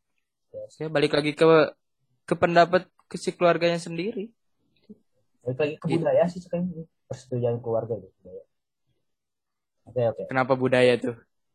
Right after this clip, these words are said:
Speaker 1: Ya karena
Speaker 2: Kenapa
Speaker 1: kan
Speaker 2: budaya?
Speaker 1: ya, memang kalau di timur kan, wah jangan banget gitu. Tapi
Speaker 2: Ya.
Speaker 1: kalau di barat agak longgar gitu kan.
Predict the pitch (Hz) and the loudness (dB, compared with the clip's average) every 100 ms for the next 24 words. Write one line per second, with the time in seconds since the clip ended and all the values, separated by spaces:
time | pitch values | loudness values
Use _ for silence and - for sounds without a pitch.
0 | _ _ _ - 127 131 156 139 156 160 | _ _ _ -6 -4 -2 0 0 2 2
1 | 147 120 120 - _ _ _ _ _ _ | 2 0 -2 -6 _ _ _ _ _ _
2 | _ - 147 131 - _ _ - 139 202 | _ -2 0 0 -6 _ _ -8 -4 0
3 | 180 160 147 - 139 175 190 226 190 _ | 2 2 0 -4 -2 0 0 -4 -6 _
4 | 180 139 117 117 117 127 202 - 123 113 | -4 -2 -2 -4 -4 -2 -4 -6 -12 -14
5 | - _ _ _ _ _ - 170 190 180 | -16 _ _ _ _ _ -8 -4 -4 -4
6 | 123 110 - _ _ - 143 139 135 135 | -8 -8 -14 _ _ 2 4 4 2 2
7 | 180 147 135 127 131 131 160 147 127 143 | 2 2 2 2 2 2 0 -2 -6 -10